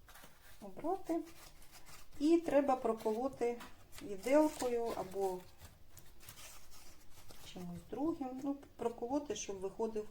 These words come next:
пар. Ось так проколоти. І ставимо в розігріту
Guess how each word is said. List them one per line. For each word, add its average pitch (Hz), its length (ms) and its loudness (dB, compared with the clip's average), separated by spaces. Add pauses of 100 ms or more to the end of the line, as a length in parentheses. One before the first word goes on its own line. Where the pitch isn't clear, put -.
пар. 160 140 -4 (2000)
Ось 220 180 -12
так 196 160 -4
проколоти. 254 800 -6 (1900)
І 294 140 6
ставимо 208 800 6 (880)
в 208 60 -8
розігріту 220 880 -2